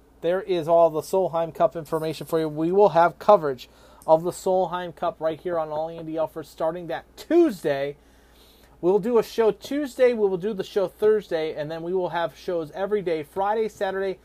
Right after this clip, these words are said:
Sunday, and Monday, Championship Monday for that, as, uh, we give you coverage from the Marathon Classic, and we will give you coverage of the Soul Line Cup right here on All Andy Alford,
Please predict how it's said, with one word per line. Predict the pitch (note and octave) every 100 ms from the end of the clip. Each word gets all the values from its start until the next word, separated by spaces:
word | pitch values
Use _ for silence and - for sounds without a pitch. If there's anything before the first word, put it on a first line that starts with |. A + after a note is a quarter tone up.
| _ _
Sunday, | - - G#3 F#3+ F#3 E3+
and | D3 D3 C#3+ E3+
Monday, | C4+ A#3+ D#3+ D3 D3 - _ _ -
Championship | A#3+ A#3+ A#3 G#3 G#3
Monday | F3 E3+ C#3+ C3 B2 - _ _
for | - D3
that, | C#3 C3+ C3+ - _ _ _ - C3
as, | C#3 C3+ B2+
uh, | C3+ B2+ A#2+ _ _ _ _
we | E3+ D3+
give | E3
you | D#3
coverage | - E3 E3 C#3+
from | - C3 C3
the |
Marathon | C3+ C#3+ C3+ C3+ B2
Classic, | - A#3 A3 A3+ G3+ _ _ _
and | B2 B2
we | C3
will | C#3+
give | C#3 D#3
you |
coverage | D3+ F3 D3+ A2+ F#2+ - _ _ _ -
of | D3
the | D#3+
Soul | - B2+ A#2+
Line | A#2 A#2+
Cup | - B2 - _ -
right | F#3+ D#3+
here | E3+ D3+
on | C#3 D3
All | D#3+ E3
Andy | D#3+ D3 D3+
Alford, | D#3 E3 D#3+